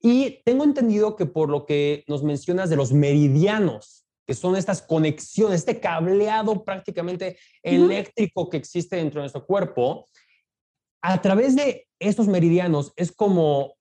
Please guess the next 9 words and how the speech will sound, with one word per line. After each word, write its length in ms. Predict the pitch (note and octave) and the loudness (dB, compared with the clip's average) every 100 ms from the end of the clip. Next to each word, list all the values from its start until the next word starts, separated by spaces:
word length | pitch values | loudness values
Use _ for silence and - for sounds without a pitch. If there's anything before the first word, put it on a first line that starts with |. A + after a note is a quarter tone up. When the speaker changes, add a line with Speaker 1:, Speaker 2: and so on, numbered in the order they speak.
| _ | _
Speaker 1:
un 120 | E3+ | 0
profesional 440 | G#3 F3+ F3 F3 F3 | 0 -2 -6 -6 -6
de 60 | |
acupuntura 500 | E3+ D3 D3 E3+ D#3 | -6 -6 -4 -4 -4
como 280 | E3 E3+ D#3 | -2 -2 0
tú 340 | C#3+ D3+ - _ _ | 0 -2 -4 _ _
elige 680 | C3+ C3+ D#3 D#3+ F#3 F#3+ - | -2 2 2 0 0 -2 -2
y 60 | C#3+ | -4
determina 600 | B2 C3 D3 E3 D#3+ | -2 0 2 0 -2